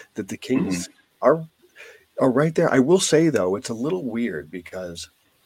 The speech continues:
Speaker 1: their possession numbers are fine. They're not great, but they're definitely above average to good.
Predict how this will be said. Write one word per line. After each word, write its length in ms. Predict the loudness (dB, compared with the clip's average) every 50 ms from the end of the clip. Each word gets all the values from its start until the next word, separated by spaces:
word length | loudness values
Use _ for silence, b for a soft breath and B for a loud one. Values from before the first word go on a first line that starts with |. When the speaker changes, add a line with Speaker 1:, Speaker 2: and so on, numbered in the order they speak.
| _ _
Speaker 1:
their 100 | -6 -6
possession 420 | -6 -4 0 0 0 0 0 0 2
numbers 300 | 2 4 2 2 2 0
are 60 | -4
fine. 520 | -4 -2 -2 -2 -2 -2 -6 -8 -10 -12 -14 _ _
They're 120 | 4 6
not 180 | 6 6 4 _
great, 340 | 0 2 2 2 2 0 -4
but 140 | -6 -4 -2
they're 200 | -2 -2 -2 -6 _
definitely 340 | 4 4 6 6 4 4 4
above 260 | 8 8 6 6 6
average 320 | 4 2 2 0 -2 -4 -6
to 100 | -10 -12
good. 420 | -6 2 4 4 4 4 0 -4